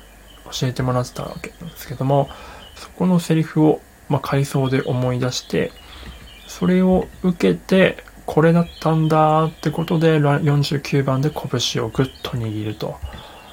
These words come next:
で、握ってガッツポーズをするんですけど、このガッツポーズの取り方もね、やっぱこう正面じゃなくて、わずかに口元のよっしゃーの顔が見えるアングルの斜め上下、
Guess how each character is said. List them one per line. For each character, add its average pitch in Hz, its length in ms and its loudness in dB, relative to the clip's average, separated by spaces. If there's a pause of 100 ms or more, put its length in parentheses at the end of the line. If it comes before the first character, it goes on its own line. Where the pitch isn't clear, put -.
(280)
で、 139 140 0
握 135 400 0
っ - 20 -12 (280)
て 151 140 0
ガ 139 180 2
ッ - 40 -2
ツ - 180 -14
ポ 139 320 2
ー - 20 0
ズ 127 100 -4
を 123 100 0
す 123 220 -4
る 123 180 0
ん 120 220 -2
で 113 160 0
す - 180 -12 (100)
け - 100 -12 (160)
ど、 139 340 4
こ - 280 -6
の 151 120 0
ガ 156 120 2
ッ - 20 -2
ツ - 140 -8
ポ 165 140 2
ー - 40 4
ズ 151 80 0
の 131 120 0
取 143 200 0
り - 40 -6
方 165 200 0
も 156 140 2
ね、 160 200 4
や 135 100 0
っ - 20 -8
ぱ 139 140 -4
こ 123 120 -6
う - 20 -8
正 185 380 0
面 202 200 0
じ 151 100 4
ゃ 131 40 2
な 131 140 0
く - 80 -10
て、 127 400 -2 (560)
わ 165 120 4
ず 170 140 0
か 165 180 2
に 135 240 2
口 - 280 -6
元 139 280 0
の 135 160 2
よ 135 120 0
っ - 20 -6
し - 220 -2
ゃ 147 300 0
ー - 40 2
の 135 120 0
顔 127 280 -4
が 127 140 0
見 123 180 0
え 139 60 2
る 123 140 2
ア 113 80 2
ン 113 120 -2
グ 110 140 -2
ル 110 80 0
の 107 100 -2
斜 123 340 -2
め 113 60 -2
上 117 160 -2
下、 - 220 -8